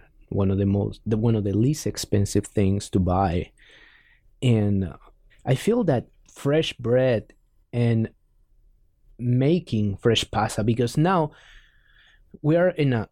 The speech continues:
in a, in a time where you go to Instagram, and if you're a foodie, probably ninety percent of your feed is either gonna be pasta or,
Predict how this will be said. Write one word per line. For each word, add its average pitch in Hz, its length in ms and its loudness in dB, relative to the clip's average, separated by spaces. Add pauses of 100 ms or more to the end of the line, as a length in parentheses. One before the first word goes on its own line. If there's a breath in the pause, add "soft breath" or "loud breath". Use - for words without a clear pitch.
(140)
in 131 160 2
a, 123 140 0 (220)
in 123 140 2
a 117 80 -2
time 113 600 0 (300)
where 110 560 0 (1300)
you 147 300 2 (120)
go 143 240 2
to 131 60 4
Instagram, 101 920 0 (280)
and 117 220 0
if 117 140 -2
you're 127 160 4
a 107 40 -8
foodie, 123 520 0 (840)
probably 151 480 2
ninety 143 400 2
percent 135 360 0
of 120 100 2
your 120 140 2
feed 120 240 0
is 107 240 -6
either 120 180 2
gonna 113 200 0
be 104 140 0
pasta 143 680 -2 (1300)
or, 123 580 2